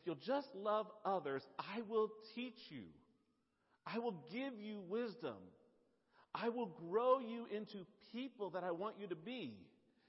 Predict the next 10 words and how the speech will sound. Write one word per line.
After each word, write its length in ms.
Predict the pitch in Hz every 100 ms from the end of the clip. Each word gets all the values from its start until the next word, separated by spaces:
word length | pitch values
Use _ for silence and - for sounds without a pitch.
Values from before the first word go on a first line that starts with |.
| _
And 100 | 127 - -
time 380 | 220 339 339 220
and 120 | 131 123
time 380 | 175 196 196 202 190
again, 600 | 151 151 139 135 127 135 - - -
humanity 760 | 135 117 143 170 175 175 175 165 -
chooses 500 | 151 156 139 147 139 - - -
death. 300 | 110 80 - _ _ _ _ _ _ _ _ _ _ _ _ _ _ _ _ -
Moses 300 | 170 180 185
says 260 | 185 170 165